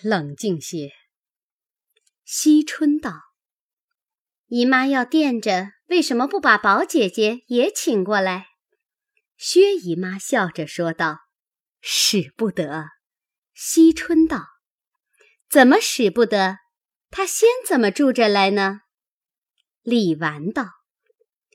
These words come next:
：“你不懂的，人家家里如今有事，怎么来呢？”惜春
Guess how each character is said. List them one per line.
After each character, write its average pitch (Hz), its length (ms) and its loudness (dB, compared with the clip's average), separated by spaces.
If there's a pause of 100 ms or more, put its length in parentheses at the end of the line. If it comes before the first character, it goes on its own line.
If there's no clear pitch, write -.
(920)
：“你 196 220 2
不 233 240 -2
懂 156 320 -2
的， 175 340 -4 (720)
人 208 260 2
家 208 100 2
家 214 320 -2
里 185 280 -2
如 202 200 0
今 240 220 4
有 180 240 2
事， 240 520 -2 (500)
怎 175 180 4
么 160 140 0
来 151 360 -2
呢？” 196 260 -2 (1500)
惜 370 300 4
春 349 280 0